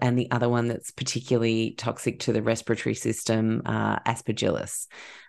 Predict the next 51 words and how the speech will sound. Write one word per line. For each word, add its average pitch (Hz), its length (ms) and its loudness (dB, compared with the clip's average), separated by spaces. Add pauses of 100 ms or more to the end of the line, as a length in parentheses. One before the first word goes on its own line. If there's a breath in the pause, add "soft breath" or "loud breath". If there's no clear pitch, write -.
(120 loud breath)
Uh, 117 240 2
and 120 160 -2
so 113 520 2
we, 131 300 2
I, 135 140 4
we 139 160 2
didn't 143 180 4
have 139 120 4
any 127 160 4
Stachybotrys, 123 920 2
which 127 240 2
is 110 180 2
another 113 380 2
really 117 280 0
toxic 127 440 -4
black 123 240 -2
mold, 131 460 2
but 120 160 2
we 123 80 0
did 113 180 0
have 113 160 -2
the 104 140 -2
other - 220 -6
two. 104 320 -2
So, 113 440 0 (580 loud breath)
um, 123 320 4
then 147 240 8
began 131 280 4
the 123 60 6
journey 127 440 2
of 117 100 0
learning 120 580 0
that - 240 0
some 127 220 4
of 120 100 4
our 117 140 4
possessions 180 580 4
were 180 80 0
gonna 180 160 6
have 175 100 0
to 175 120 0
be 170 260 2
left 165 200 4
behind, 156 480 4
like 120 240 0
all 139 120 4
the 127 100 4
soft 131 300 0
furnishing 139 460 2
stuff 127 400 0
that - 220 4